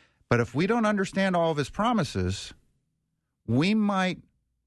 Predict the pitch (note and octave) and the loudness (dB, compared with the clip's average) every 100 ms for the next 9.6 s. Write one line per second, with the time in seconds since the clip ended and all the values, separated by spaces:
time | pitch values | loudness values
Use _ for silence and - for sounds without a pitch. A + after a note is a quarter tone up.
0 | _ D3 A#2+ - F#3 F#3+ - E3+ C#3+ A#2+ | _ -2 -2 0 0 0 -4 -2 0 0
1 | A#2 D#3 D#3 G2+ G2+ - A2+ G#2 - E3 | 0 0 2 0 -2 -2 -4 -4 -2 -2
2 | E3+ - A2+ G#2+ G2+ A#2 A#2 A2+ A2 G2 | -2 -2 -2 2 0 0 0 0 -2 -6
3 | - C#3+ D3 F2+ - - - _ _ - | -4 -2 0 -2 -4 -10 -18 _ _ -2
4 | G#2+ F#2+ C#3 D3 D3+ C3 A#2+ - C#3 B2+ | 0 2 0 0 0 0 0 0 0 2
5 | A2 G#2 G2+ - - - E3 B3 - - | 0 -2 -6 -8 -6 0 2 2 0 -4
6 | - - _ _ _ _ _ _ _ _ | -12 -16 _ _ _ _ _ _ _ _
7 | G2 A#2+ C3 - A#2 C3 C#3+ D#3+ C#3 C#3+ | 0 0 -2 -2 0 2 2 0 0 0
8 | C3 - C3 A2+ A2+ G#2 A2+ A2 G2+ F#2 | -2 0 0 0 -2 0 0 2 0 0
9 | - A#2 A#2 F#2 F#2 - | 0 0 0 0 -4 -6